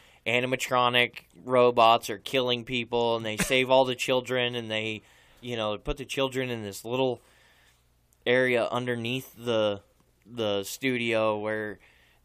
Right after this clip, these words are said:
Speaker 1: they're killing people and all this, and you're just like, "Oh my God."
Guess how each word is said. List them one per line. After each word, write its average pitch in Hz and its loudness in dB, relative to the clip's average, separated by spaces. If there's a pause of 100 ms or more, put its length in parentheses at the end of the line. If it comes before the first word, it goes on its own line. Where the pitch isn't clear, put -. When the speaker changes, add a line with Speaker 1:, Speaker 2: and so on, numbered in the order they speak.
(260)
Speaker 1:
they're 104 -8
killing 123 -2
people 123 2
and 113 -2
all 123 2
this, 113 -6
and 120 -6
you're 113 -12
just 113 -12
like, 104 -12
"Oh 110 -4
my 101 -6
God." 104 -4